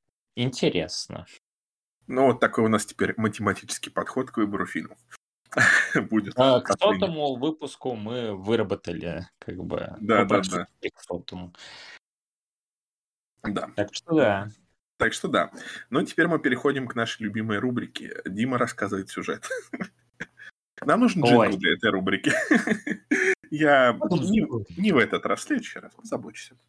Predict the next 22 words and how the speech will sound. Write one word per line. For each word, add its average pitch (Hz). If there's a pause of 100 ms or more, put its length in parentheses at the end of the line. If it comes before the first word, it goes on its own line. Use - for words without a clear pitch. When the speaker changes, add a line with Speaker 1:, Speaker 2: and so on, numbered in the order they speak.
(300)
Speaker 2:
этом. 285
<laughs> -
Может -
быть, -
если 247
не 101
забуду. - (880)
Speaker 1:
М, 135
ну, 160
ну 151
да, 127
мы 107
подумаем 104 (100)
над -
этим. - (760)
Ну, 156
короче, 127
как -
я 117 (100)
понял, 113
здешний 101
сюжет. -